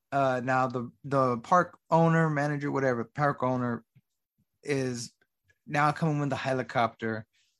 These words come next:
with the bags of money, three bags of money. The cops are already in the park because when Ernest falls to his safety, <laughs> he's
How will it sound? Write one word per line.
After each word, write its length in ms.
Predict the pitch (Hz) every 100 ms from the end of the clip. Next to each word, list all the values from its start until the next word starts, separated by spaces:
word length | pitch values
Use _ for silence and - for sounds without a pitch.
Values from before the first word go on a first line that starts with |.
| _ -
with 140 | 110
the 80 | 110
bags 360 | 107 123 127
of 80 | 127
money, 280 | 120 110 104
three 260 | - 135 143
bags 400 | 127 127 127 131
of 60 |
money. 460 | 120 101 95 98 - _ _ _ _ _ _ _ _ _ _ _ _ _ _ _ _ _ _ _ _ _ _ _ _ _ _ _ _ _ _ _ _ - _ _ - 151
The 120 | 151
cops 600 | - - - 220 214 -
are 160 | - 147
already 260 | 156 156
in 320 | 147 - 165 143
the 80 |
park 420 | 117 - 117 95 - _ _ _ _
because 480 | 143 139 151 139 123
when 360 | 127 135 127 -
Ernest 440 | 160 180 185 170 -
falls 580 | 160 156 139 127 113 - _ _ -
to 140 | 143
his 220 | 139 123
safety, 640 | - 156 156 - 143 113 - - - _ _
<laughs> 480 | _ _ _ _ _
he's 420 | - 170 180 151